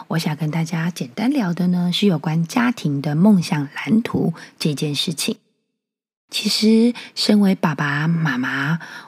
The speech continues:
有的人呢，他是好早好早就准备好的；有的人呢，是当孩子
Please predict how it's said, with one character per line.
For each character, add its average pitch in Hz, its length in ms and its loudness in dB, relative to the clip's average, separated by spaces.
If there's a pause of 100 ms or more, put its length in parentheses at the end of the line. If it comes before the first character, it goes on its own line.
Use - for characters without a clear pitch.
(140)
有 160 160 4
的 247 160 6
人 330 240 4
呢， 269 260 8
他 220 140 2
是 - 100 -2
好 208 520 0
早 247 160 2
好 160 180 -2
早 160 160 -2
就 175 160 0
准 139 240 -2
备 - 160 2
好 165 380 -4
的； 170 180 0 (540)
有 151 120 0
的 165 200 4
人 170 260 2
呢， 180 300 2
是 208 200 2
当 190 280 4
孩 143 420 -2
子 165 320 2